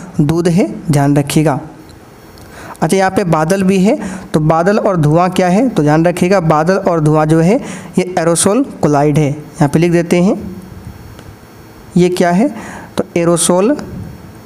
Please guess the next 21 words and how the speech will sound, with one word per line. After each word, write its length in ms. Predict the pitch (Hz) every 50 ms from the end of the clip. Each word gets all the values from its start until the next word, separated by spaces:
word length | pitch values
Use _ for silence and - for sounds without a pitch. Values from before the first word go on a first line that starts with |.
| - - - - - - - - - - - -
कोलाइड 380 | - 175 170 165 160 147 139 143
है, 60 | 156
ठीक 220 | 160 - 185 185 196
है, 60 | 220 220 -
एरोसोल 420 | 185 160 165 160 - 190 196 208
कोलाइड 400 | 202 202 170 156 151 156 165 156
है 140 | 165 190 269 - - - - - - -
बादल 380 | 165 151 160 156 160 165 185 190
और 300 | 190 185 160 151 180 247 277 - - - - - - -
धुआं। 340 | 151 135 147 151 160 143 127 -
और 160 | - - 156 143
मक्खन 400 | 147 151 151 156 - 190 190 185
क्या 140 | 185 190 180
है? 180 | 180 175 220 302 - - - - - -
तो 100 | - 170
जेल 320 | 156 143 160 175 190 233 240
कोलाइड 420 | 233 - 175 156 143 143 151 147
है। 220 | 156 156 139 139 - - -
और 100 | 151 156
दूध 260 | 151 147 175 208 214 330 330 - - - - - -
इमल्सन। 480 | 170 160 156 156 156 147 - 156 139 135